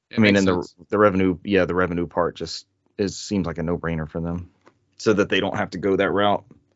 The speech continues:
Speaker 2: Uh, Sony hasn't officially commented on any PlayStation P C launcher plans, but the company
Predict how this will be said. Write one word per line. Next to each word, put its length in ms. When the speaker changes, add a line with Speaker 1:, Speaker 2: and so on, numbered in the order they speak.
Speaker 2:
Uh, 340
Sony 300
hasn't 240
officially 360
commented 520
on 180
any 260
PlayStation 460
P 100
C 120
launcher 340
plans, 380
but 140
the 40
company 520